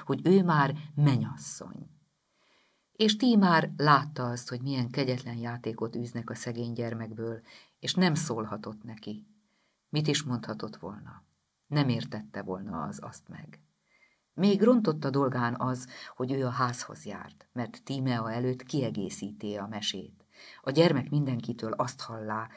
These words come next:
még a komoly öreg Atanáz úr is elejtett néha egy olyan példálózást, hogy ez a gazdag levetinci úr Atali miatt jár a házhoz. És azt igen természetesnek is találta. A gazdag úr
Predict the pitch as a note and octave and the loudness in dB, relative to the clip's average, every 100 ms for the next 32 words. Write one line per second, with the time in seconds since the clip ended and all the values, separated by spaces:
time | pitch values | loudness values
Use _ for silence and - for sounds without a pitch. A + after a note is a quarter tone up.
0 | - B2 A#2 G#2+ C3 B2 A#2 B2+ A#2 A2+ | -6 -4 -4 -2 -2 0 -2 -2 -4 -2
1 | C3 C3+ C3 B2 A#2 A#2 B2 A#2+ G#2+ - | -2 0 -2 -2 -2 -4 -4 -4 -4 -4
2 | C3 B2+ A#2+ A#2+ B2 B2 A#2+ A2 G#2+ C3+ | -2 -2 -4 -8 -2 -2 -2 -4 -4 -2
3 | B2 A2 B2+ A#2 A#2 A2+ A#2 A#2 A2+ A2 | -2 -2 -2 -2 -2 -2 -4 -4 -4 -6
4 | - A#2 - - - B2+ B2+ C3 D#3 D3 | -4 -6 -6 -8 -4 0 2 4 4 4
5 | A#2+ C3+ C#3 C3+ B2+ A#2+ G#2+ A#2 B2 C3 | 2 4 2 0 0 -2 0 0 0 0
6 | C3 - - E3 D3 B2 A#2 A2 B2 B2 | -4 4 6 6 2 0 -2 -4 -2 -2
7 | A2 - A2+ A2 G#2+ A2 G2 - - - | -4 -8 -10 -8 -4 0 0 -2 -10 -12
8 | - - _ _ _ _ _ _ C#3 B2 | -12 -20 _ _ _ _ _ _ -4 -2
9 | - C3 G3 - - - G#3 A#2+ A2 A#2 | -2 -2 -2 -4 -8 0 2 2 0 -2
10 | A#2 G#2+ G#2+ G#2+ G#2+ - G#2+ A2+ - G#2+ | 0 -2 -4 -8 -10 -10 -8 -4 -4 -4
11 | G#2+ - - - - _ _ _ _ _ | -8 -10 -12 -16 -16 _ _ _ _ _
12 | _ C#3+ D3 A#3 G3 G3 E3 F3+ F3 | _ 4 6 6 6 4 6 4 4